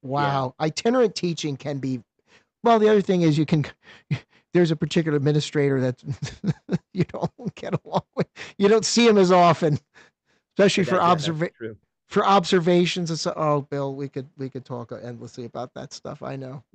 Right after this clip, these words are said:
Speaker 2: I don't, I,
Speaker 1: Yes,
Speaker 2: I
Speaker 1: sure.
Speaker 2: miss some of it, and some of it I don't miss at, at all, at all.
Speaker 1: Yeah.
Speaker 2: But, um,
Speaker 1: Oh, I get
Speaker 2: but
Speaker 1: that.
Speaker 2: thanks again. Uh, have a great rest of your summer. When do you go back to school?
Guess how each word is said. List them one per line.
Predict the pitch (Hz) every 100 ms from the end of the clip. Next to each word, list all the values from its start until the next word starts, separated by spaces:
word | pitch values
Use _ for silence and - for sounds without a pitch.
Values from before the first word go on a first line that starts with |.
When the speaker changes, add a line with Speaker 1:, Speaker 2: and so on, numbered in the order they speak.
| 104
Speaker 2:
I | 147
don't, | 147 -
I, |
Speaker 1:
Yes, | 156 - _ _ -
Speaker 2:
I | 175
Speaker 1:
sure. | 170
Speaker 2:
miss | 175 196
some | - 190 180
of | 175
it, | 180 -
and | 147
some | - 156
of | 156
it | 151 -
I | 131
don't | 120 131 123
miss | 120 113 -
at, | 120 - _ _
at | 135 127
all, | 120 110 107 _ _ _ _ -
at | 120 113
all. | 98
Speaker 1:
Yeah. | 92 85
Speaker 2:
But, | 113 -
um, | 117 107 107 _ 90
Speaker 1:
Oh, | 90
I |
get | 98
Speaker 2:
but | 175 156
Speaker 1:
that. | 196
Speaker 2:
thanks | 226 247 -
again. | 254 190 220 208 208 202 - _ _ _ _ _ _ -
Uh, | 160 160 156 156 -
have | 190 190
a |
great | 160 190 196 180
rest | 196 190
of | 208
your | 170
summer. | - 202 190 202
When | 196
do | 214
you | 208
go | 190
back | 190 190
to | 185
school? | - - 185 196